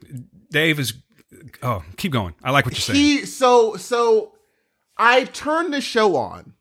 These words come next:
Speaker 2: and immediately it was within two to three episodes, it was, "I know exactly what you think of me." I struggle with what you think of me 'cause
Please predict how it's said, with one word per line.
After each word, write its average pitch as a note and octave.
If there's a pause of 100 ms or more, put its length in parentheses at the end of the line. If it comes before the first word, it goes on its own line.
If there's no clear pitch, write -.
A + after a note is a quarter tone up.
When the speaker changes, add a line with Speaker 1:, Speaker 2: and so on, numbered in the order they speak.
(1040)
Speaker 2:
and A3
immediately F3+ (1040)
it F3+
was E3+
within F#3+ (320)
two D4
to B3
three G#3
episodes, C3+
it E3+
was, D3
"I C4+
know G3
exactly B2+
what A2
you A#2
think G#2+
of -
me." - (1600)
I C4
struggle D3+
with C3+
what C3+
you C3+
think C3
of A#2
me D3
'cause -